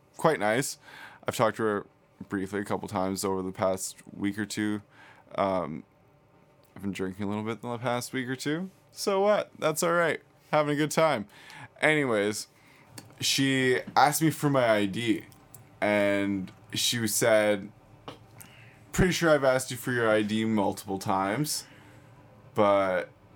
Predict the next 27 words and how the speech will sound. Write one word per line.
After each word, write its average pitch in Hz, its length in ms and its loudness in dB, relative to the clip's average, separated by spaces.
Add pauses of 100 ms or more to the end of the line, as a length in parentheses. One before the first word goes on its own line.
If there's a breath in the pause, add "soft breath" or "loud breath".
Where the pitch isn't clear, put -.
I'm 107 120 0
gonna 104 120 -2
ask 101 340 -2
you 113 100 -2
again." 175 320 2 (580 loud breath)
And 107 180 0
I 104 140 0
said 107 360 0
to 113 140 -2
her, 110 460 2 (300)
"You 107 60 -2
know 117 140 4
what? 139 220 4
I 127 80 0
came 131 220 -2
to 123 120 -8
terms 139 520 -2
with 113 160 -8
the - 80 -12
<laughs> - 180 -4
fact 135 420 4
that 135 340 4
I 123 80 4
have 123 180 2
a 127 120 2
baby 117 400 -2
face 147 520 2